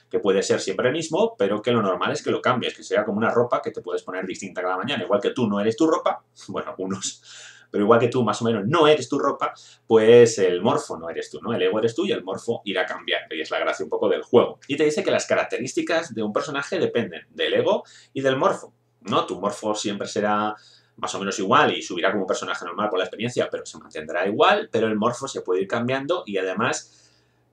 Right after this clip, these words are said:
algunas características, eh, se calculan con la suma del erf-, del morfo y el ego, con cosas que tiene el ego pero que repercuten en el morfo, con lo cual habrá que calcular muchas habilidades y muchas cosas cada vez que cambias de,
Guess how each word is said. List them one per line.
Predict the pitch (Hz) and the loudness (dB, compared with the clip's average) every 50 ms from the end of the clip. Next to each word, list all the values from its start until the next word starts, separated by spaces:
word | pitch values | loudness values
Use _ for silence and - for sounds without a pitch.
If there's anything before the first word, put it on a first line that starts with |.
| _ | _
algunas | - 98 92 120 143 147 120 - | 0 0 2 2 2 2 2 2
características, | - 104 - - - 117 131 139 - - 131 117 127 135 170 - - - - - | 2 2 0 2 2 0 0 0 -2 -4 0 4 4 4 4 2 -4 -6 -4 -2
eh, | 101 92 90 87 87 87 87 85 85 85 85 85 85 80 | 0 0 2 2 0 0 0 0 0 0 0 0 0 -2
se | - - - 87 80 | -4 -4 -6 -6 -4
calculan | 85 85 85 - 98 104 110 127 - 123 | -2 -2 -2 -2 0 0 2 0 0 -2
con | - 92 90 85 80 | -4 -6 -6 -6 -6
la | 73 | -8
suma | - - 92 90 87 | -8 -8 -6 -6 -4
del | 82 82 87 110 | -4 -4 -6 -8
erf-, | - - - _ | -10 -14 -20 _
del | - 78 80 80 82 82 | -10 -6 -6 -4 -6 -6
morfo | 82 87 92 - - - 90 92 90 - | -6 -6 -6 -6 -4 -2 -2 -2 0 -2
y | 90 80 | -4 -4
el | 80 113 | 2 2
ego, | 151 160 151 143 - | 4 4 4 4 2
con | - - - | 0 -2 -4
cosas | 95 - - - | -6 -6 -6 -8
que | - 90 | -8 -8
tiene | 92 90 87 85 | -8 -8 -6 -6
el | 90 | -6
ego | 90 90 87 87 87 | -6 -4 -6 -6 -6
pero | - 92 85 | -6 -6 -4
que | - 90 | -4 -6
repercuten | 80 80 80 80 - - 90 - 85 | -6 -6 -6 -8 -8 -8 -6 -6 -8
en | 85 85 | -8 -10
el | 82 82 85 | -12 -12 -4
morfo, | 92 127 156 156 - - - | -2 0 0 0 -2 -6 -8
con | - 85 85 | -6 -6 -6
lo | 85 85 82 | -6 -6 -2
cual | - 92 101 113 120 - - | 0 0 0 0 0 -2 -4
habrá | 95 92 90 95 104 | -4 0 0 0 0
que | - 123 | 0 -2
calcular | - 120 113 110 - 104 107 113 113 80 - | -2 -2 -2 -2 0 0 0 0 0 -2 -6
muchas | 90 95 95 - 110 - 98 | -10 -12 -12 -12 -10 -6 -6
habilidades | 98 95 95 98 113 117 110 - | -4 -2 0 0 0 0 0 -2
y | - | -6
muchas | - 90 - 107 - | -8 -6 -6 -6 -2
cosas | - 127 123 - 143 160 - - - - - _ _ | -2 -2 -2 0 0 -2 -2 -4 -8 -18 -20 _ _
cada | _ - 85 82 85 | _ -2 0 0 0
vez | - - | -2 -2
que | - 92 | -4 -4
cambias | 90 - 92 92 95 95 92 87 | -4 -4 -4 -4 -4 -4 -4 -4
de, | 90 85 85 80 80 80 82 | -4 -4 -2 -2 -4 -4 -6